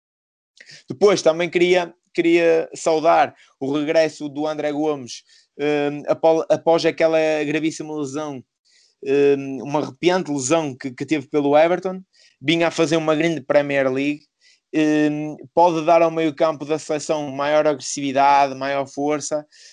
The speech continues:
hum, não descurando a, a qualidade técnica que tem. Eh, um pouco também o, o que o Renato Sanches, que também faz parte desta convoc-,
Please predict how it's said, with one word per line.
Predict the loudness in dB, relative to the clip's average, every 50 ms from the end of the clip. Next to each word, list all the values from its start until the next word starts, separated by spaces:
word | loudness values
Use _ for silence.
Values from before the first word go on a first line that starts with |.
| _ _ -4
hum, | 0 2 2 2 2 0 0 -4 -8 -12 -10 -6
não | -4 -4 -4
descurando | -2 -4 -4 -2 0 2 2 2 2 2 0 0 0 -2 2
a, | 2 4 4 2 0
a | -4
qualidade | -2 -2 -2 -2 0 2 2 2 0 -2 -6 _ 0
técnica | 0 0 0 -4 -12 -8 -6 -6 -6 -6
que | -8 _ -20 _
tem. | -4 -4 -4 -4 -4 -12 _ _ _ _ _ _ _ _ _ _ -2
Eh, | 2 2 4 4 4 4 2 0 -6 _ -8
um | -8 -6 -2
pouco | 0 0 0 0 0
também | 0 0 2 0 -2 -4 -4 -8
o, | -6 -4 -2 0 0 0 0 -2 -4
o | -4
que | -4 -4
o | -4
Renato | -4 -2 -2 -2 -4 -2 0
Sanches, | 0 0 0 0 -4 -6 -4
que | -4
também | -4 -4 -2 -4 -4 0
faz | 0 0 0 2
parte | 0 -2 -2 0
desta | -4 -8 -6 -6 -8
convoc-, | -8 -8 -10 -12 -14 -18 -20